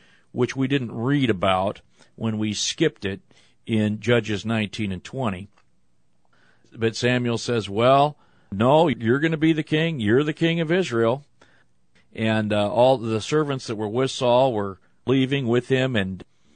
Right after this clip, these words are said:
Samuel sa-, or the servant that went with him, and Samuel says to Saul in First Samuel nine twenty-seven,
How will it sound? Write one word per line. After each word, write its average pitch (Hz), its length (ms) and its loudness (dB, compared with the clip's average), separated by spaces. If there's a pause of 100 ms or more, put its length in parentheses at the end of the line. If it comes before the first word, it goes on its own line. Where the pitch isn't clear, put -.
(500)
Samuel 131 480 -2
sa-, - 160 -6
or 113 140 0
the 98 120 -4
servant 127 380 -2
that 113 100 -4
went 120 160 -4
with 123 220 0
him, 123 160 -2
and 95 100 -4
Samuel 127 380 -4
says 127 240 -4
to 107 100 -10
Saul 120 380 0
in 101 60 -4
First 123 280 -6
Samuel 120 380 -4
nine 123 400 -4
twenty-seven, 120 840 -4